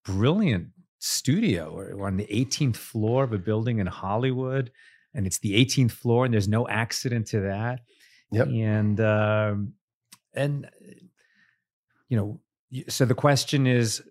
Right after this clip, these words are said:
Speaker 1: why did a million people, uh, you know, tune into what we're sharing on Accidental Talmudist every day?
Speaker 2: Right.
Speaker 1: And I, I, I don't know exactly. I don't know what the secret sauce is. Uh,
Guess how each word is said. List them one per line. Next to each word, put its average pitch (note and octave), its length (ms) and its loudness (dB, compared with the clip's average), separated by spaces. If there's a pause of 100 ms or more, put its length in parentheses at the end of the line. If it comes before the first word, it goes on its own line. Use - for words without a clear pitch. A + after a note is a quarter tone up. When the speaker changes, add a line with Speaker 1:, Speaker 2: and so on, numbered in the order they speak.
(140)
Speaker 1:
why A2 420 2
did A2 160 -2
a A2+ 40 4
million G#2+ 340 2
people, G#2+ 800 0 (280)
uh, F#2+ 600 -2 (800)
you A2+ 140 -6
know, F2+ 120 -8 (360)
tune A2+ 240 4
into A2 260 2
what A2 260 2
we're G2+ 200 0
sharing A2 680 0
on F#2+ 140 -4
Accidental F#2+ 500 -4
Talmudist G#2+ 640 -4
every F2+ 260 -6
day? E2+ 360 -6 (500)
Speaker 2:
Right. F#2 340 -4 (140)
Speaker 1:
And B2 880 4 (580)
I, C3 60 -4
I, B2+ 300 -4
I C3 60 6
don't E3+ 300 4
know D#3 220 4
exactly. G2+ 800 -4
I G#2+ 80 -4
don't G#2+ 100 0
know A#2+ 80 0
what G#2+ 140 0
the G#2 80 -2
secret G#2 420 -6
sauce F#2 380 -4
is. F2+ 300 -6 (600)
Uh, G#2 720 2